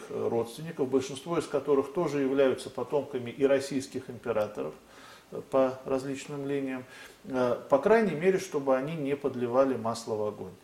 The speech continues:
чтобы они использовали свой авторитет не для того, чтобы продолжать, э, усугублять ситуацию, не заливать пожар бензином, а, э, предпринять все усилия для того, чтобы найти какие-то пути, э,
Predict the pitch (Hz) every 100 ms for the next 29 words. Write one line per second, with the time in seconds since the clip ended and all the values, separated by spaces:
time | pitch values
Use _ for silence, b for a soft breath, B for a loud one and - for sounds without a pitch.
0 | _ - 107 117 151 156 - 170 143 139
1 | 131 127 147 147 139 - 127 123 196 190
2 | 135 123 117 143 220 214 160 135 135 131
3 | 143 147 160 151 135 - B B 117 123
4 | 123 113 139 - 151 156 156 139 101 -
5 | 101 123 107 - - 113 117 127 131 190
6 | 220 - 151 143 123 123 127 120 110 92
7 | 98 - B B - 127 123 120 120 117
8 | 113 95 - 107 - - 117 131 135 -
9 | 175 156 - - 156 139 131 127 - 247
10 | 220 135 127 127 - 127 190 214 - 151
11 | 143 131 135 131 240 233 139 - 180 156
12 | 139 - 123 - 214 240 B B B -
13 | 143 135 131 123 120